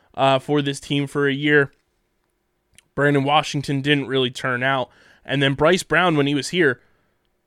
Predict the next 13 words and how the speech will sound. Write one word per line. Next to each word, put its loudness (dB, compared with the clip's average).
finished -4
with 4
a -16
thousand -2
yards -2
in -14
three -8
years -2
as -6
a -8
backup -4
running -2
back. -10